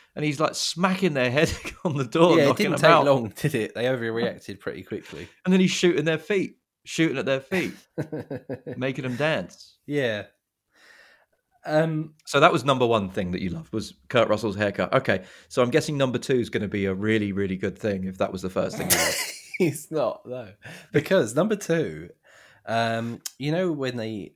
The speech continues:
Speaker 2: arrive in ancient Egypt and
Speaker 1: Yes.
Speaker 2: the first thing they find is that weird horse-like creature? Uh,
Speaker 1: Yes,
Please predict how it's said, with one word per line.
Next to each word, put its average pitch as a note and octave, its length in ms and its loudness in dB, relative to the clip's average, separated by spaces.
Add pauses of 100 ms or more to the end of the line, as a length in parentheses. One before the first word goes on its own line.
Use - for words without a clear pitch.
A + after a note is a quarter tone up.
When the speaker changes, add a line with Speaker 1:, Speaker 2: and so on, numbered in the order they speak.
Speaker 2:
arrive E2+ 640 -6
in F2 440 -14 (200)
ancient D2+ 380 -16
Egypt E2 560 -16 (180)
and F2+ 220 -8
Speaker 1:
Yes. - 240 -8 (220)
Speaker 2:
the G#2 100 -14
first A#2+ 240 -2
thing G#2+ 160 -6
they G2 120 -8
find F2+ 380 -8
is D#2+ 280 -18
that F#2+ 180 -8
weird F#2+ 460 -12 (480)
horse-like - 760 -8
creature? - 520 -14 (1400)
Uh, F#2+ 240 -2
Speaker 1:
Yes, B2+ 400 4